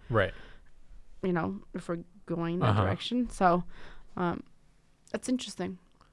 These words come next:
Speaker 1: Yeah.
Speaker 2: I love spending good quality time with people I love.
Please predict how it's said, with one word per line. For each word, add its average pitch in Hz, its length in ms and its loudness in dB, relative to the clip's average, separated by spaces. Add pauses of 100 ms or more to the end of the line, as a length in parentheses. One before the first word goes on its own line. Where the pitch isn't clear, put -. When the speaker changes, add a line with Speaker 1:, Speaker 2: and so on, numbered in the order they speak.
(400)
Speaker 1:
Yeah. 101 240 -4 (300)
Speaker 2:
I 220 100 0
love 190 240 4
spending 190 520 -4
good 190 280 0
quality 202 340 -4
time 196 340 -2
with 196 100 -4
people 196 260 -8
I 196 80 -6
love. 196 300 -4